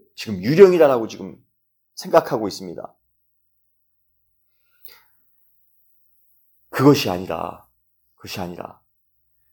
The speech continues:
그렇기 때문에 그들은 어제 지금 하나님께서 오병이어의 역사를 일으켜주시고 지금 무리를 걸어오셔서 바다를 잔잔케 하신 주님, 그 주님을 보고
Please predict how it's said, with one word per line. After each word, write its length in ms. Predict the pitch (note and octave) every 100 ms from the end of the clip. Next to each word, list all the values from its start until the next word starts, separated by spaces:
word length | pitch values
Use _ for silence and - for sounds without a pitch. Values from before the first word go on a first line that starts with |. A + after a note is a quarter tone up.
| _ _ _ _
그렇기 320 | - E3 C#3 -
때문에 320 | B2+ A#2+ A2+
그들은 340 | A#2+ A2 G2+
어제 300 | F#2+ C#3 D3
지금 280 | B2+ B2+ A#2
하나님께서 600 | G#2+ D#3 C#3 B2 A2 A2+
오병이어의 600 | G2+ A#2+ C#3 C3 A#2 G#2
역사를 360 | G2 - G#2+ F#2
일으켜주시고 760 | G2 G2+ G#2+ F2+ - - E2 - _ _ _ _ _ _ _
지금 340 | - G#2 F2+
무리를 380 | G2+ B2+ A#2+ G#2+
걸어오셔서 600 | G2 F#2 F2 - - - _ _ _ _ _ _
바다를 380 | - B2 A#2 A2+
잔잔케 400 | G#2+ A2 G#2+ -
하신 280 | G2+ G#2+ F2+
주님, 380 | G2 D#3+ A3+ _ _ _ _
그 140 | -
주님을 400 | G2+ A#2+ A#2+ A2+
보고 480 | G2 F#2 E3 B2+ -